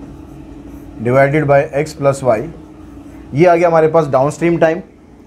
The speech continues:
ठीक है, distance upon speed। अपस्ट्रीम time निकालेंगे, ये आ जाएगा आपके पास twenty upon में x minus y, और ये दोनों time मिलाकर हमारे पास six आवर्स के बराबर है। ये हमारे पास बन गई पहली condition।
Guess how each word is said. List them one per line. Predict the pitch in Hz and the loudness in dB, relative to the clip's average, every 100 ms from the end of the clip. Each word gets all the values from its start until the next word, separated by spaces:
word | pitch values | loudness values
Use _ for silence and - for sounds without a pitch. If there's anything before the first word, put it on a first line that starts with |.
| - - - | -20 -16 -4
ठीक | 151 | 0
है, | 180 127 | 2 0
distance | 135 151 143 | -4 -4 -2
upon | 143 147 151 | 0 0 -2
speed। | - 165 185 - - - - - | 0 0 0 -10 -20 -20 -10 -2
अपस्ट्रीम | 143 - 185 190 | -2 0 -2 0
time | 165 165 | 0 0
निकालेंगे, | 165 160 160 160 170 | 2 2 2 0 0
ये | 151 | 4
आ | 143 | 4
जाएगा | 143 147 151 | 4 2 2
आपके | 139 143 | 2 0
पास | 143 143 143 | 0 -2 -4
twenty | 135 131 147 | -6 -4 -2
upon | 143 143 143 | -2 0 -2
में | 143 147 | 0 0
x | 147 | 0
minus | 143 143 147 143 | -2 0 0 2
y, | 147 175 - - - - - - - - - - | 0 0 -8 -20 -20 -20 -20 -20 -20 -20 -14 -4
और | 143 | 2
ये | 165 | 2
दोनों | 139 147 180 170 - - 143 | 2 0 0 -4 -10 -4 0
time | 143 143 | 0 0
मिलाकर | 127 135 160 175 156 | 2 2 2 2 0
हमारे | 131 127 | 0 0
पास | 120 151 151 | 0 -2 -2
six | 160 147 - | -8 -6 0
आवर्स | 120 113 | 0 0
के | 151 | -4
बराबर | 139 117 92 78 | -2 -2 -2 -8
है। | - - - - - - - - - - - - 151 | -16 -18 -18 -20 -20 -20 -20 -18 -18 -18 -18 -8 0
ये | 160 | 2
हमारे | 143 131 | 2 0
पास | 143 131 | -2 -2
बन | 127 127 | -2 -2
गई | 165 | 0
पहली | 151 131 123 | 0 0 -2
condition। | 104 87 82 | -4 -8 -12